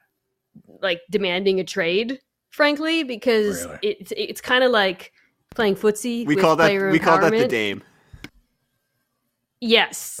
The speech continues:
Speaker 1: it, it is. It's like you're
Speaker 2: That is the
Speaker 1: permanently, like, soft launching a breakup, right? Like, it's like,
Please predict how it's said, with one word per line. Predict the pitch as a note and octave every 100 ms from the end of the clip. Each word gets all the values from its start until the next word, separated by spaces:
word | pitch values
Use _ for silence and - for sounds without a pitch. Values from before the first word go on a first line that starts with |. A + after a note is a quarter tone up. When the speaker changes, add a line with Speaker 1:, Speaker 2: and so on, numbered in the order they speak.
| -
Speaker 1:
it, | - G#3+
it | A3+ A3+
is. | B3+ F#3+
It's | - -
like | C#4 C4 - -
you're | G#3 A3
Speaker 2:
That | F3
is | -
the | -
Speaker 1:
permanently, | C4+ C#4 C4+ A#3 A3
like, | G3 F3
soft | - - G3+ G3+
launching | G#3 F#3+ F#3 G#3 F3+
a |
breakup, | D3+ D#3+ D#3 D3 C#3+
right? | - D#3+ E3
Like, | E3 E3
it's | D#3
like, | D#3+ D#3+ -